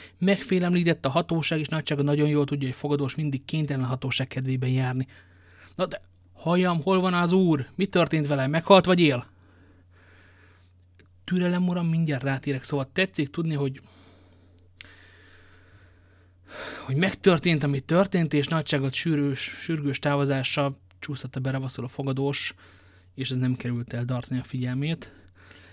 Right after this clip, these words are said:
Látszólag feljogosított bennünket, hogy megtegyük, amit tettünk. Uraságod nemes barátja azon úgy védekezett, mint a veszett fene. Inasa meg sajnálatos véletlen folytán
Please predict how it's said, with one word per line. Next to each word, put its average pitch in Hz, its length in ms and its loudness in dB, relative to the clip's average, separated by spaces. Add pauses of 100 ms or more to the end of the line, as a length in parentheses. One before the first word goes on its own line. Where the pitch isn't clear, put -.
(100)
Látszólag 180 840 2
feljogosított 160 680 -2
bennünket, 156 420 -2
hogy 147 100 -2
megtegyük, 147 520 -2
amit 131 220 -4 (140)
tettünk. 165 480 -4 (380)
Uraságod 165 560 2
nemes 147 500 -2
barátja 151 400 0
azon 147 220 0
úgy 185 220 4
védekezett, 165 500 0
mint 160 160 -6
a 160 160 -2
veszett 156 340 -4
fene. 156 240 -6 (360)
Inasa 202 340 0
meg 147 160 -4
sajnálatos 147 400 -6
véletlen 135 380 -4
folytán 143 440 -6